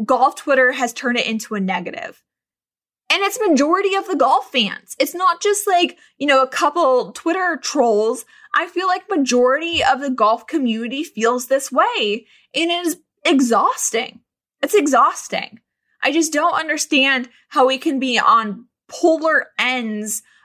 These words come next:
of what we think is good for golf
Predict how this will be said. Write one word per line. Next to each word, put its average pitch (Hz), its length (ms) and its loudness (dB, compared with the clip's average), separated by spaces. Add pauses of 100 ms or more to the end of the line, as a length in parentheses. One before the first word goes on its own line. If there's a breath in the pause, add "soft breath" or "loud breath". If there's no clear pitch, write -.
(140)
of 190 200 0
what 262 260 2
we 247 120 -8
think 247 300 -2
is 226 140 -4
good 220 220 2
for 214 180 -8
golf 202 580 0